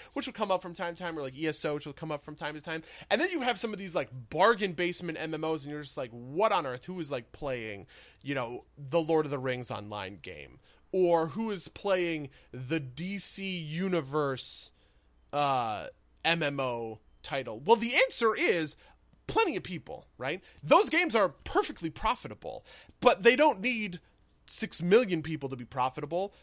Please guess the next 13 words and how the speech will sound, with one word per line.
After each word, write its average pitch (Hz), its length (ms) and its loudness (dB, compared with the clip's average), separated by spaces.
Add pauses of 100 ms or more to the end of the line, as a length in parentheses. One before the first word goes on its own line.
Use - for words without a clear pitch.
They 247 120 0
need 247 360 -6 (920)
a 165 60 -4
hundred 175 320 -2
thousand 107 480 -6 (100)
or 165 100 0
whatever 160 240 2
the 127 80 -6
number 113 340 -10
is, 87 180 -12
kind 87 220 -14
of 67 80 -20
thing, 78 240 -18